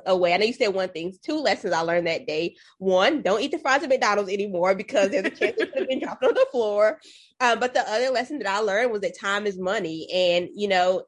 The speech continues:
I continue to take that on with me even today. Like, I have to be very intentional with the time, not just, you know, at work, but just in life in general. Like, at the end of the day, you can't go around intentionally wasting people's time. And I try not to do that. I try to value people's time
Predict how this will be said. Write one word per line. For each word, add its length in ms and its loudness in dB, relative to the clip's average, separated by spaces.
I 160 0
continue 340 -12
to 80 -2
take 280 -10
that 180 -2
on 160 0
with 160 -4
me 280 -6
even 240 -4
today. 400 2
Like, 120 -2
I 120 0
have 100 -6
to 80 -8
be 260 -8
very 340 2
intentional 500 -8
with 160 -10
the 80 -8
time, 500 -4
not 220 0
just, 260 -4
you 60 -6
know, 120 4
at 240 -2
work, 300 0
but 120 -4
just 200 -2
in 140 -2
life 260 0
in 160 -4
general. 500 0
Like, 200 -4
at 80 -12
the 100 -12
end 140 -2
of 60 -8
the 60 -4
day, 420 0
you 120 -4
can't 400 0
go 160 0
around 640 2
intentionally 840 -2
wasting 420 0
people's 400 -16
time. 600 -8
And 260 -2
I 180 0
try 240 -4
not 160 -4
to 60 -20
do 120 -4
that. 100 0
I 60 0
try 200 -4
to 60 -2
value 260 -2
people's 300 -16
time 400 -6